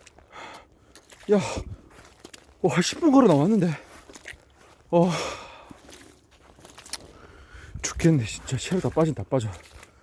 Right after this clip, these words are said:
아. 이 뻘인데. 바닷뻘이죠. 이런 뻘을 뭐라고 부르냐면요. 영어를 섞어가지고, 씨뻘. 네.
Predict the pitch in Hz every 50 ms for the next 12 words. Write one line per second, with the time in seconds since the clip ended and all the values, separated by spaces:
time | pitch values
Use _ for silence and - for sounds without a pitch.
0 | _ _ - - - - - - - - _ - 139 151 160 170 175 175 175 170
1 | 170 147 127 117 - - - - - - - _ _ _ - _ _ _ _ _
2 | _ - - _ _ - - - - - - - - - _ _ - - - -
3 | - - - - - - - - - - - 165 170 165 151 - - 208 202 196
4 | 180 147 143 151 156 - - - - - - - - - - - - - - -
5 | - 165 190 190 - - 165 143 131 117 123 123 120 131 123 - - - - -
6 | - - - - - - - - - - - 180 190 190 180 185 185 170 151 139
7 | 123 123 127 147 151 151 143 147 151 160 156 151 147 147 143 135 120 117 123 113
8 | - - - - _ _ - - - - - - - - - 131 131 131 143 156
9 | 165 175 175 160 156 139 - 208 - 185 165 139 131 117 120 135 160 170 160 139
10 | - - _ - - - - - - - - - - - - - - 185 - 185
11 | 180 160 117 - - - - - - - - - - - _ - - - - -
12 | - 151